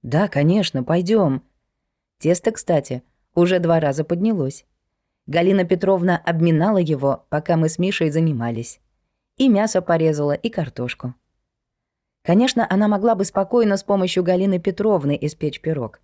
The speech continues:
Но ей так хотелось немного расшевелить Петра. Отвлечь от грустных мыслей и ожидания звонка.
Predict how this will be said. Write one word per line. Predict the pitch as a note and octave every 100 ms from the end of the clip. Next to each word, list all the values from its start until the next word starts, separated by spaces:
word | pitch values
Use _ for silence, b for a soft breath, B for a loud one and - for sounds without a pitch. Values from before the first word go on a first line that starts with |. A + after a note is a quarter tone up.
| _ _ _ _ _
Но | E3+
ей | F#3 G3+
так | G#3 F#3
хотелось | F3+ F3 G3 F3 E3+
немного | E3 E3 F3+ E3+ D#3
расшевелить | E3 D#3 - D3+ D3+ D#3+ -
Петра. | D3+ D3 B2+ A#2 _ _ _ _ _ _
Отвлечь | F3+ F3+ F3+ A3+ F#3+
от | - E3
грустных | F3+ G3 E3+ E3+ F3+
мыслей | F#3+ A3 - D#3+
и | D3 D#3
ожидания | D#3 D#3 D#3 D#3 F3+ D3+ C#3+
звонка. | C3 B2+ - G#2 G#2